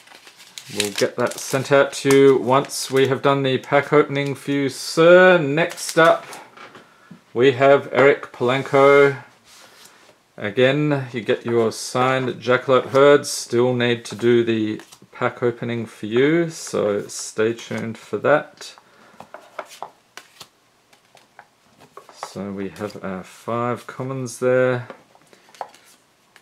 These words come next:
One, two, three, four, five uncommons, and I might mix this up depending on, um, how many uncommons I have on hand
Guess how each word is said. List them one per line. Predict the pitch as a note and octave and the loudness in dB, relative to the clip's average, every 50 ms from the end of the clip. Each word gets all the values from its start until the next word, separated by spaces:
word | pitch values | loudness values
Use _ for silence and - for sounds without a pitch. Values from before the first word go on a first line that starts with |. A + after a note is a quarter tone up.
| _ - - | _ -20 -20
One, | G#2+ F#2+ G#2 G#2 G#2+ A2 A#2+ B2 B2 A#2+ A#2 A#2+ B2 A#2 - _ _ _ - - _ _ _ - - - - _ _ | -18 -16 -14 -12 -10 -10 -10 -10 -10 -10 -10 -12 -12 -14 -16 _ _ _ -20 -20 _ _ _ -20 -20 -20 -20 _ _
two, | - - - - - - G#1+ G1+ G1+ - - - - - - - - - _ _ _ _ - - - _ _ _ _ - - - - _ _ | -20 -18 -16 -16 -16 -14 -16 -16 -18 -18 -20 -20 -18 -18 -18 -18 -20 -20 _ _ _ _ -20 -20 -20 _ _ _ _ -20 -20 -20 -20 _ _
three, | _ _ - - - G#2 G2+ G#2 A2 A2+ A#2 A#2+ A#2 A#2 A#2 A#2 A#2 A#2 A2+ A2+ - _ _ _ - - - _ _ _ _ _ _ _ _ _ _ _ _ | _ _ -20 -18 -16 -14 -14 -12 -10 -10 -10 -8 -10 -8 -8 -8 -8 -8 -10 -12 -20 _ _ _ -20 -20 -20 _ _ _ _ _ _ _ _ _ _ _ _
four, | - - - - G2+ G#2 A2 A2 G#2+ G#2 G#2 G#2 G#2 F#2 - - _ _ _ - _ - | -20 -18 -14 -12 -12 -12 -12 -14 -14 -12 -12 -14 -14 -16 -20 -20 _ _ _ -20 _ -10
five | G#2+ G#2 G#2+ A2 G#2 | -10 -8 -8 -8 -6
uncommons, | A2 A2+ G#2+ G#2 - B2+ C3 C3+ B2+ A#2 | -8 -8 -8 -8 -8 -6 -6 -6 -2 0
and | C3+ C3+ C3+ | 2 2 4
I | C3+ | 2
might | C3+ C3+ C#3+ D3+ D#3 D#3 - - - - - - - - _ _ _ | 4 4 4 6 6 4 2 -2 -10 -20 -20 -20 -20 -20 _ _ _
mix | - A2+ A2+ A#2+ C3+ - - - - | -6 -2 0 0 0 -2 -4 -10 -4
this | C3+ A#2+ - - | -4 -4 0 2
up | B2+ B2 - - - | 2 2 2 0 -10
depending | G#2+ - - B2+ A#2+ A#2+ B2 B2 A#2+ A2+ | -12 -8 -4 -4 -2 -2 0 -2 0 0
on, | A2+ A2+ A2 A2 G#2+ G#2 G#2+ - _ - | 0 0 0 -2 -4 -8 -10 -12 _ -8
um, | G2+ G2+ G2+ G#2 G#2 G#2 G2 F#2+ G2+ _ - - - - | -6 -4 -4 -4 -4 -6 -8 -10 -12 _ -20 -14 -8 -6
how | A2 | -4
many | A2 A2 A2 A2 G#2 G2+ - | -4 -4 -4 -4 -4 -4 -6
uncommons | - G2+ G#2 G#2+ G#2 - A#2 A2 A2+ A2 G#2+ G2+ | -6 -8 -8 -8 -10 -10 -10 -8 -8 -8 -6 -4
I | A2 G#2 G2+ | -4 -4 -4
have | - A2+ A2 G#2 | -4 -4 -6 -4
on | G#2+ G#2+ G#2+ | -6 -8 -8
hand | G2+ F#2+ G#2+ A2 A2+ A2 A2+ A2+ A2 - | -8 -8 -6 -6 -4 -4 -4 -6 -8 -10